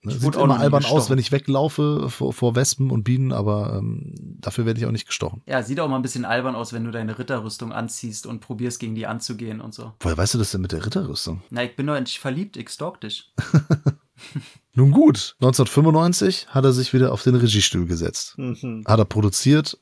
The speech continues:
Speaker 1: und ba-, es basiert, äh, der Film Lord of Illusions auf einer Geschichte. Und zwar die Geschichte heißt The Last Illusion, ist, äh, auch, äh, in den Büchern des Blutes zu finden. Und hier haben wir, äh, Scott Bakula als Harry Damour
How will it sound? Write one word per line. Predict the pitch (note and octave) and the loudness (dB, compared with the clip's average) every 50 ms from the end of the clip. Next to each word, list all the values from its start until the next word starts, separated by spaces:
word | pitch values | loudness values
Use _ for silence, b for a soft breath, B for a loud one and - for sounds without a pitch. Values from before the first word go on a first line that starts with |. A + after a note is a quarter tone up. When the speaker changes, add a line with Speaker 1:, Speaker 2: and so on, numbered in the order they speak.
| _ _ - | _ _ 0
Speaker 1:
und | A#2 A#2 B2 A#2+ - | 2 4 4 2 2
ba-, | - A2+ A2+ | 2 4 4
es | A#2 A2+ - | 4 2 0
basiert, | - G#2+ G2 G#2 G#2+ A2 G#2+ A2 - - - - | 0 0 2 4 4 2 2 2 -2 -8 -10 -8
äh, | - B2+ G#2 | -4 -4 -2
der | F#2+ G2+ F2+ | 0 -2 -2
Film | - - G#2+ G2+ G2 G2+ | -2 0 0 0 0 0
Lord | G2 G2 G2+ G2+ | 0 0 0 0
of | G2+ F#2+ - | -2 -2 -4
Illusions | F#2+ G2 A2 A#2 A2+ A2+ A2+ A2 - | -2 -2 0 0 0 -2 -4 -4 -6
auf | - F#2+ G2 F#2+ - - - | -6 -6 -6 -6 -6 -6 -4
einer | F#2+ F#2 F2+ F2+ F#2 | -2 -2 -2 -2 -4
Geschichte. | F#2 - - G#2+ - - - - - - - G#2 - - - | -4 -2 0 0 0 0 -4 -6 -12 -12 -12 -14 -14 -10 -6
Und | G#2 | -4
zwar | F#2+ G#2+ F#2+ | -2 0 0
die | G#2 | 0
Geschichte | F#2+ F2+ A2 A2 - G#2+ | 0 0 0 0 2 2
heißt | G2 F#2 G2 | 0 0 0
The | G2 F#2 | -2 0
Last | F#2+ F#2+ G#2+ A#2 - - | 0 0 0 -2 -4 -4
Illusion, | - G#2 A2 A#2+ A#2+ C#3+ D#3 E3 - | -4 -2 -2 -2 -2 -4 -6 -6 -8
ist, | - - - | -10 -12 -10
äh, | - | -10
auch, | F#2 F#2 - - - - - - F2+ F2 - - - E2+ F2 F2+ | -10 -10 -10 -12 -12 -14 -12 -12 -12 -12 -12 -12 -12 -12 -12 -10
äh, | F2+ | -10
in | - F#2 | -8 -6
den | F#2+ F2+ F2+ | -6 -6 -6
Büchern | G2+ G2 F#2 - F#2+ F#2 | -4 -4 -2 -2 -2 -2
des | F#2+ - | -2 -4
Blutes | - - A#2 A#2+ B2+ - - A#2+ - - | -4 -2 0 0 0 2 0 0 0 0
zu | - G#2 | -4 -4
finden. | - - C3+ C3+ C#3 C3+ B2 C#3 D#3+ F#3 A3 - | -2 0 2 4 4 2 2 2 0 0 0 -2
Und | C3 G2+ G2 | -4 -4 -2
hier | - G#2 F#2 | -2 -2 0
haben | G#2 G#2 G#2 G2 | 0 0 0 0
wir, | G2+ G2+ G2 G2 F#2 F#2 | 0 2 2 0 0 -2
äh, | - F#2 F2+ | -4 -4 -4
Scott | - - - B2 - - | -4 -2 -2 -2 -2 0
Bakula | A#2+ A#2 - - - A#2 G#2 F#2+ F#2 | -2 -2 -2 -2 -2 -2 0 0 -2
als | F2+ - F2+ - - - - | -4 -4 -4 -4 -4 -2 0
Harry | C3 D#3+ F3 F3+ C#3+ | 2 4 4 4 4
Damour | C3 A2+ A2 A#2 C3 D#3 C#3 G#2+ F#2 G2+ B2+ F3+ | 2 2 2 4 2 2 2 2 2 2 0 -2